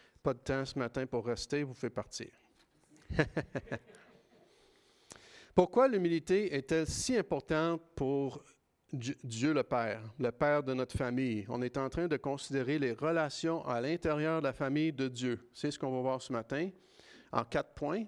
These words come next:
Voici les quatre points. Définition des termes, l'enseignement de Jésus, l'exemple de Jésus et l'humilité essentielle aux bonnes relations dans la famille de Dieu. Premièrement,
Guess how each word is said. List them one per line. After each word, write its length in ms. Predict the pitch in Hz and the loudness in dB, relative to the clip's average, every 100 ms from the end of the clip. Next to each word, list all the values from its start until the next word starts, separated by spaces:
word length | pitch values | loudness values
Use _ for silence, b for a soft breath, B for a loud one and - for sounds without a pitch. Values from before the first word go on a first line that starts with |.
| 135 | -2
Voici 280 | 131 - | -4 -2
les 80 | 139 | -4
quatre 260 | 139 131 - | -2 -4 -4
points. 300 | - 175 226 - _ - | -4 -2 -4 -6 _ -4
Définition 720 | 127 185 - 165 156 175 180 | 0 0 2 0 2 0 2
des 140 | 151 | 0
termes, 440 | 139 156 180 190 170 - _ _ | 0 0 2 -2 -6 -12 _ _
l'enseignement 600 | 139 214 - 180 165 156 | 2 2 0 0 2 2
de 140 | 143 139 | 2 0
Jésus, 480 | 123 123 123 165 170 | 0 -2 0 -2 0
l'exemple 540 | 131 190 170 190 208 | 0 2 2 0 2
de 120 | 147 | 0
Jésus 520 | 135 127 120 113 139 165 b b b b | 0 -2 -2 0 -2 -2 b b b b
et 120 | 123 120 | -2 0
l'humilité 720 | 139 156 139 131 151 151 147 | 2 2 0 -2 0 -2 -2
essentielle 600 | 143 - 123 117 135 131 | -4 -2 -4 -2 -2 0
aux 80 | 120 | 0
bonnes 220 | 113 127 | -2 -2
relations 600 | 117 113 110 - 120 120 - - | 0 -2 -2 -4 -4 -6 -12 -4
dans 200 | 131 127 | -2 0
la 100 | 110 | -2
famille 320 | - 117 117 | -4 -4 -4
de 100 | 113 | -4
Dieu. 240 | 110 107 - _ _ _ _ _ _ _ _ _ _ _ B B B B | -8 -12 -16 _ _ _ _ _ _ _ _ _ _ _ B B B B
Premièrement, 520 | - 160 156 139 131 | 0 2 2 2 0